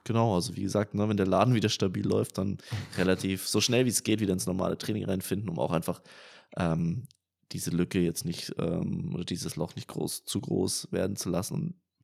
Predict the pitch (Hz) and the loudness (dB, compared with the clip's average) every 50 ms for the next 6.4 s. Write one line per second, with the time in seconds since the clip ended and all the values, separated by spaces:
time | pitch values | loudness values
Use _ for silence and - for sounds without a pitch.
0 | _ _ _ _ - _ _ _ - - - 92 - 80 82 90 - - - 82 | _ _ _ _ -20 _ _ _ -12 -10 -8 -6 -4 -4 -4 -4 -4 -2 2 2
1 | 85 82 82 85 - - - 92 82 - - 76 78 - - - - 85 - - | 4 4 2 0 -4 -4 -6 -6 -6 -6 -6 -8 -8 -8 -8 -8 -6 -6 -6 -6
2 | - - 90 - - - - - - - - - - - _ - - 92 90 87 | -6 -8 -8 -8 -10 -14 -18 -18 -16 -16 -16 -18 -20 -16 _ -2 2 2 4 4
3 | 85 85 85 82 76 - - 90 87 87 87 87 87 87 87 87 90 90 85 - | 4 2 0 0 -2 0 0 2 2 4 2 2 2 0 0 -2 -2 -2 -4 -4
4 | - - - - - 98 - 95 92 87 90 90 - - 101 90 90 90 92 92 | -6 -6 -4 -2 -2 0 0 2 2 2 0 -2 -4 -2 0 2 2 4 4 4
5 | 90 90 92 - - - 98 92 90 90 90 87 - - 82 87 90 90 92 92 | 4 2 0 -2 -2 -2 0 0 0 0 0 -2 -2 0 2 4 4 4 4 2
6 | 90 90 87 90 90 90 104 120 | 0 0 0 0 -2 -2 -4 -6